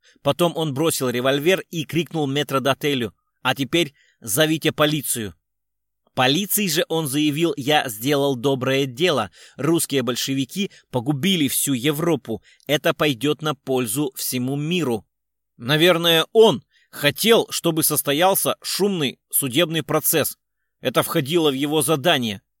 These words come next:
Но тогда непонятно, почему он пощадил двух врагов, которые были в полной его власти,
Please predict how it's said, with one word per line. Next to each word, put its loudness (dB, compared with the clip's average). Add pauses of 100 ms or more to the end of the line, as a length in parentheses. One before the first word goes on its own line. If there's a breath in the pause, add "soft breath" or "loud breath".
(640)
Но 2
тогда -2
непонятно, -4 (220 loud breath)
почему -4
он 0
пощадил -2
двух -4
врагов, 0 (220 loud breath)
которые 2
были 0
в -10
полной -4
его -2
власти, -2